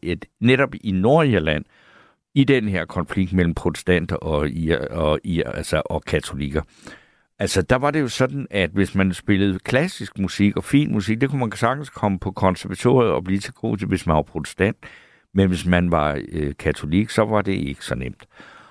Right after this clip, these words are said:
Og det, kan man så sige, det, det har jo så nok,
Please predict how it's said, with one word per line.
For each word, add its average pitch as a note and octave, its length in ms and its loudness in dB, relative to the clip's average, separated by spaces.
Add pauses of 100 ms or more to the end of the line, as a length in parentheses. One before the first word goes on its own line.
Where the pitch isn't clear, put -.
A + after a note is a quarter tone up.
(220)
Og A2 160 -2
det, D3+ 160 0 (160)
kan C3+ 100 -2
man C#3 120 -2
så B2+ 160 -4
sige, C#3 200 4
det, D3+ 180 2 (520)
det D3 100 0 (460)
har C3+ 180 -2
jo D3 80 -4
så D3 160 -4
nok, D3 400 -4